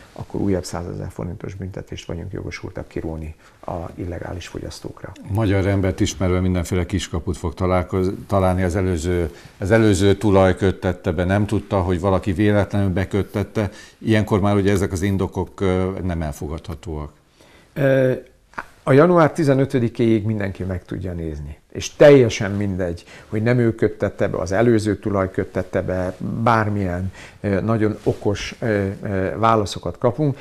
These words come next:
Speaker 1: ez érdektelenné válik. Tehát minket nem az érdekel, ezzel a, a kampánnyal nem azt szeretnénk, hogy visszamenőlegesen büntessük és jogvitákra adjunk lehetőséget, hanem azt szeretnénk elérni, hogy megszűnjön. Ez az illegális állapot. Tehát, ö,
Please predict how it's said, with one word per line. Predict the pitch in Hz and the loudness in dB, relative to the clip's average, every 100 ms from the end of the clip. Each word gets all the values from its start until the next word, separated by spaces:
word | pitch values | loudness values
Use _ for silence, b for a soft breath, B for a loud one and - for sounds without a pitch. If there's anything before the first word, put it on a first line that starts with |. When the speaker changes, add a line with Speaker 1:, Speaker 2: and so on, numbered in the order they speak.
| B | B
Speaker 1:
ez | - 143 | -2 2
érdektelenné | 131 104 - 107 95 92 92 | 2 2 -2 -4 -4 -4 -6
válik. | 90 87 85 - B B | -6 -8 -8 -12 B B
Tehát | - 107 | -6 -4
minket | 127 120 123 - - | -2 0 0 0 2
nem | 139 175 | 4 6
az | 160 - | 4 2
érdekel, | 131 110 95 95 - 87 73 82 B B | 2 2 2 -4 -10 -10 -10 -14 B B
ezzel | - 131 127 107 | 0 2 4 2
a, | 107 - | 0 -4
a | 113 | -2
kampánnyal | 123 113 - 104 98 95 | 0 0 0 -2 -2 -2
nem | 95 151 | 0 2
azt | 185 - | 2 2
szeretnénk, | 127 110 95 98 87 87 | 0 0 -2 -4 -6 -8
hogy | - 92 | -8 -2
visszamenőlegesen | 117 123 - 117 104 104 98 95 95 - 107 98 | 0 0 2 0 0 -2 -2 -2 -4 -4 -4 -4
büntessük | 107 104 101 98 95 95 | -4 -4 -6 -6 -8 -6
és | 92 110 | -6 0
jogvitákra | 110 98 95 98 92 98 | 0 0 -4 -6 -4 -6
adjunk | 92 98 92 | -4 -6 -2
lehetőséget, | 95 87 - 92 - 104 120 127 B B B B | -4 -4 -8 -6 -2 0 0 -4 B B B B
hanem | - 117 - | 0 0 2
azt | 135 | 2
szeretnénk | - 147 160 151 156 | 2 0 0 -2 2
elérni, | 143 151 | 2 4
hogy | 170 - 180 | 2 0 4
megszűnjön. | 139 - - 92 82 78 71 - - - | 4 2 -4 -6 -6 -8 -12 -16 -16 -8
Ez | 101 | -6
az | 98 | -2
illegális | 95 92 95 87 92 - | -2 -2 -4 -6 -6 -8
állapot. | 85 82 - 87 - B B - | -10 -10 -12 -14 -14 B B -4
Tehát, | 101 - - - | -4 -4 -16 -6
ö, | 107 104 | 0 2